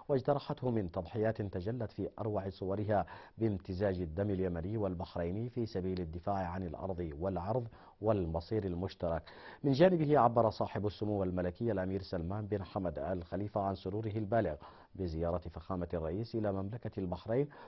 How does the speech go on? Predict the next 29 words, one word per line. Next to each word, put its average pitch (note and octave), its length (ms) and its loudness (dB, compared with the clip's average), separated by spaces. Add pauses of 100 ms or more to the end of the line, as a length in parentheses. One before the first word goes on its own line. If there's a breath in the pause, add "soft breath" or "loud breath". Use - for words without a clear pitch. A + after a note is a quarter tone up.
(100)
ولقائه G#2+ 720 2
به، E2+ 200 -2 (380 loud breath)
والتي E2+ 340 -2
تؤكد F2+ 400 -4
عمق G#2+ 320 0
العلاقات F#2+ 560 0
الأخوية F#2 480 0
وما G#2+ 340 0
تتمتع F#2+ 680 -4
به F2+ 260 -2
من D#2+ 100 -4
تطور G2 580 0 (300 loud breath)
في A2 200 2
مختلف F#2+ 500 0
المجالات، G2+ 580 4 (300 loud breath)
مؤكدا F3 420 8
على C#3 180 8
تنفيذ C3+ 420 4
وترجمة F#2 560 2
التوجيهات G2 640 -2
الصادرة B2+ 500 2
من A2+ 160 4
جلالة F#2 340 0 (100)
الملك F#2 640 -2
حمد F#2 380 -2
بن F2 100 -2
عيسى G2 320 -2
آل F2 280 0
خليفة G#2+ 440 0